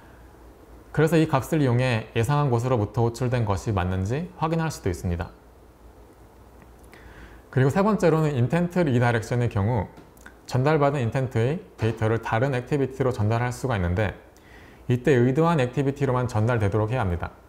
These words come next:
앞서 보았던 예처럼 의도하지 않은 프로바이더로 인텐트를 그대로 전달하거나 하면 안 되고, 그리고 만약 다른 앱으로부터 전달받은 인텐트가 또다시 다른 새로운 앱으로 전송되어야 한다면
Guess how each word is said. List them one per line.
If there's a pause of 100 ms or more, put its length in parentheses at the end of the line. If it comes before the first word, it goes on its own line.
(880)
앞서
보았던
예처럼
의도하지
않은
프로바이더로
인텐트를
그대로
전달하거나 (1040)
하면
안
되고, (220)
그리고
만약
다른
앱으로부터
전달받은
인텐트가 (440)
또다시
다른 (320)
새로운
앱으로
전송되어야
한다면